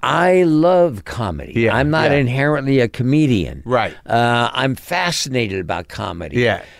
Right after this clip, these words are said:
Speaker 1: Um, I think comedy is always shortchanged. I think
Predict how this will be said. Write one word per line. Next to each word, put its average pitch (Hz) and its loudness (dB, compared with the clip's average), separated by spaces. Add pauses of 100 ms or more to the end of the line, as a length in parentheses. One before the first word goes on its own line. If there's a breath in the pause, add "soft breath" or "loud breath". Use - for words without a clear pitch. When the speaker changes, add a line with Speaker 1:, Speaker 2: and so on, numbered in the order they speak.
(120 loud breath)
Speaker 1:
Um, 113 -2
I 120 -2
think 143 -4
comedy 143 -2
is 123 -2
always 131 2
shortchanged. 131 -4
I 104 0
think 131 -4